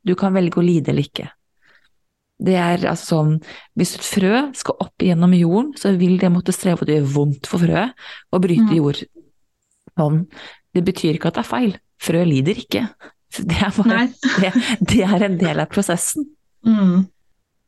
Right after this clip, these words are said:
Speaker 1: Men det, igjen, det å tro at det finnes noe som heter en overnight success, at ting skjer på sekundene, det er en illusjon.
Speaker 2: Mm.
Speaker 1: Og det strevet i mine øyne er egentlig tegn på at nå er du på riktig vei.
Speaker 2: Mm.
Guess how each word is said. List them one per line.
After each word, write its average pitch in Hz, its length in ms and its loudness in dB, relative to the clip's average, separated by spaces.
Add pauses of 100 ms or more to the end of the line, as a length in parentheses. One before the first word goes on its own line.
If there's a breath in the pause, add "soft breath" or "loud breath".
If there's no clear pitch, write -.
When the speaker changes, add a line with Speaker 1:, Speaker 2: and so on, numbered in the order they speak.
(140)
Speaker 1:
Men 202 220 2
det, - 100 -2
igjen, 196 400 2
det 185 160 2
å 185 80 -4
tro 180 320 -2
at 175 140 -4 (120)
det 175 120 0
finnes 175 240 -2
noe 180 120 2
som 170 100 2
heter 165 360 0
en 160 200 2
overnight 156 460 0
success, 208 500 -6
at 180 140 -4
ting 170 200 0
skjer 156 360 0 (400 loud breath)
på 175 100 -2
sekundene, 190 520 -2 (320 loud breath)
det 175 240 -2
er 147 260 0
en 151 100 0
illusjon. 208 420 0 (680)
Speaker 2:
Mm. 196 340 2
Speaker 1:
Og 175 320 -2 (200)
det 175 260 0
strevet 165 640 -2
i 185 100 4
mine 160 300 4
øyne 190 140 4
er 170 140 0
egentlig 165 260 -2
tegn 156 220 -2
på 156 100 -4
at - 160 -10 (100)
nå 156 360 2
er 175 100 0
du 156 160 0
på - 200 -4
riktig 214 320 -4
vei. 269 260 -2 (640)
Speaker 2:
Mm. 185 400 2